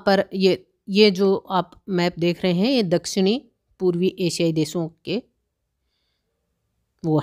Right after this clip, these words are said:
हैं, ठीक है, ये चीन सागर है। तो अब चीन के बारे में देखो, थोड़ा सा फैक्ट देख लेते हैं। राजधानी है इसकी बीजिंग, और बीजिंग जो है वहाँ पर जलपोत निर्माण होते हैं और वस्त्र उद्योग लगे हुए हैं।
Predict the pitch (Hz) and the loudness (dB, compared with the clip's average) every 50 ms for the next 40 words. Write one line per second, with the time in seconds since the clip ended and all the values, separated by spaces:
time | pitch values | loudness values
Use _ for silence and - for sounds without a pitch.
0 | - - 202 254 240 - _ _ _ _ _ _ _ _ _ _ _ _ _ _ | 0 0 0 0 -2 -4 _ _ _ _ _ _ _ _ _ _ _ _ _ _
1 | _ _ - 233 240 254 240 226 - - _ _ _ - 185 175 - - 180 175 | _ _ -4 -2 0 0 0 0 -4 -10 _ _ _ 0 2 2 2 2 2 4
2 | 175 180 165 - 175 160 160 196 226 240 220 - - 214 220 220 - _ _ _ | 4 2 2 0 -2 0 0 2 2 0 0 0 -2 -2 -4 -4 -8 _ _ _
3 | _ _ _ _ _ _ _ _ _ _ _ _ _ _ _ _ _ _ _ _ | _ _ _ _ _ _ _ _ _ _ _ _ _ _ _ _ _ _ _ _
4 | _ _ _ - 208 208 208 208 202 185 - 240 240 240 240 247 240 214 208 208 | _ _ _ 2 4 4 4 4 2 0 0 0 0 2 2 2 2 2 2 2
5 | 214 220 220 214 202 202 190 214 202 196 - _ _ - 208 190 196 190 - 208 | 2 2 2 0 0 0 0 -2 -4 -4 -6 _ _ -4 0 0 0 0 0 -2
6 | 196 196 - - _ _ _ _ _ _ _ _ _ _ _ _ - - 208 202 | -2 -2 -4 -8 _ _ _ _ _ _ _ _ _ _ _ _ -4 -4 -4 -4
7 | - _ _ _ - - - - 175 180 175 - 202 180 190 202 190 175 202 247 | -6 _ _ _ -20 -18 -8 -4 -4 -2 0 0 -2 0 0 0 0 2 0 0
8 | 285 - - - - - - - - - - - 214 247 254 240 247 254 254 269 | -2 -4 -10 -18 -18 -16 -16 -16 -16 -2 2 4 4 4 4 2 0 0 0 0
9 | 269 262 247 254 262 262 247 - - 262 262 277 277 277 - 180 165 180 196 196 | 0 0 0 0 0 0 -2 -2 -2 -2 -2 -2 -4 -8 -12 -6 -2 0 0 2
10 | 170 185 233 269 294 294 - _ _ _ _ _ _ _ - - 208 208 208 202 | 2 2 0 0 0 -2 -8 _ _ _ _ _ _ _ -2 2 4 4 6 6
11 | 202 208 - - 202 185 190 220 220 196 254 320 311 254 247 233 214 175 208 220 | 4 2 0 -4 -4 0 0 0 2 2 2 2 4 4 4 2 2 2 0 0
12 | 233 240 - - 208 196 196 175 185 214 214 214 220 214 202 175 - 202 202 190 | 0 0 -2 -4 -4 -2 -2 0 0 0 0 0 0 -2 -2 0 0 0 -2 -2
13 | - - - 208 214 208 214 - 208 202 196 190 214 220 233 214 190 208 214 - | -4 -4 -2 0 0 -2 -2 0 0 0 2 2 2 2 2 0 -2 -2 -4 -2
14 | 233 233 226 240 269 240 - 170 180 180 175 165 180 180 - - - 185 175 175 | -2 0 0 0 0 -2 -2 -2 -2 0 0 0 0 -2 -4 -6 -4 -2 -2 -2
15 | 170 160 175 180 180 175 175 175 170 175 180 175 175 175 175 165 170 180 180 | 0 0 0 0 2 0 0 0 0 0 0 2 2 0 0 0 -2 -2 -4